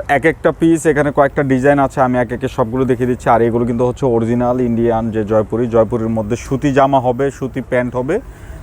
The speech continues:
আর ওড়নাটা হবে পিওরের, একদমই লাক্সারি যে শিফন দুপাট্টা হয়, পিওরের শিফন দুপাট্টা। এই যে দেখেন, খুবই চমৎকার কালেকশনের মধ্যে কিন্তু রয়েছে। যার যেটা ভালো লাগবে আপনারা কিন্তু অর্ডার করে ফেলবেন।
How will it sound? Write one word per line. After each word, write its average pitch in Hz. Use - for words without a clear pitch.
আর 95
ওড়নাটা 143
হবে 143
পিওরের, 104
একদমই 135
লাক্সারি 117
যে 131
শিফন 135
দুপাট্টা 135
হয়, 247
পিওরের 127
শিফন 123
দুপাট্টা। 101
এই -
যে 90
দেখেন, -
খুবই 127
চমৎকার 131
কালেকশনের 110
মধ্যে 107
কিন্তু 107
রয়েছে। 101
যার 117
যেটা 131
ভালো 110
লাগবে 120
আপনারা 113
কিন্তু 107
অর্ডার 104
করে 107
ফেলবেন। 117